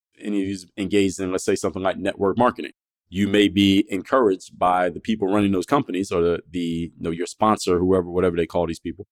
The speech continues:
that you should have a small business even on the side, even if you wanna keep your main job. Why?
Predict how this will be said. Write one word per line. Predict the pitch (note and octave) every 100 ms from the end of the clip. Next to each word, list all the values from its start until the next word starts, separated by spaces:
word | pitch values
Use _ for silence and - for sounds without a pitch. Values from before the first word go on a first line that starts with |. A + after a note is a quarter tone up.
| _ _ _
that | G2 F2
you | A#2
should | - D3+ C#3+
have | A#2 G#2+
a | G2
small | A#2+ A2+ G#2
business | A2+ G#2+ G#2
even | B2+ C3 A#2+
on | G#2+
the | G2+
side, | C3 C3 G#2+ G2
even | A2+ B2 A2+
if | G#2+
you | A2
wanna | G2+ B2
keep | A2+ A#2+ -
your | G#2
main | G#2+ G2+
job. | G2 B2 F#2+
Why? | G2 B2+ F#2+